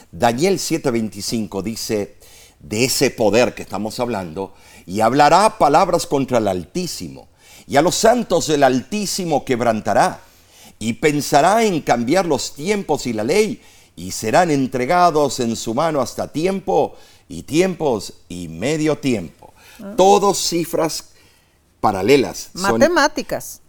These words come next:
Speaker 1: iguales.
Speaker 2: Mm, bueno.
Speaker 1: Es el mismo resultado.
Speaker 2: Estos tres versículos que leímos, o textos, denotan tiempos proféticos específicos. Todos suman mil doscientos sesenta días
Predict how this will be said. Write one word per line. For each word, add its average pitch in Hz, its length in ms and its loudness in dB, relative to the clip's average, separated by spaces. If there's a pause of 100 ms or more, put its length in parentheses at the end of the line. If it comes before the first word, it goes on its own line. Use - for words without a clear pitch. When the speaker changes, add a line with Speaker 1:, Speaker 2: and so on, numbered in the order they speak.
(100)
Speaker 1:
iguales. 156 580 2
Speaker 2:
Mm, 240 320 -6
bueno. 180 260 0
Speaker 1:
Es 120 260 0
el 120 140 2
mismo 139 320 2
resultado. 104 520 -4
Speaker 2:
Estos 254 440 0
tres 254 240 0
versículos 226 540 -6
que 196 120 -8
leímos, 190 640 -10 (300)
o 175 260 -4
textos, - 720 -6
denotan 226 680 -4
tiempos 220 560 -8 (100)
proféticos 226 1120 -6 (100)
específicos. - 1600 -6 (720)
Todos 233 760 4 (300)
suman 214 640 -6
mil 254 300 -6
doscientos 202 600 -10
sesenta 185 600 -8
días 196 600 -4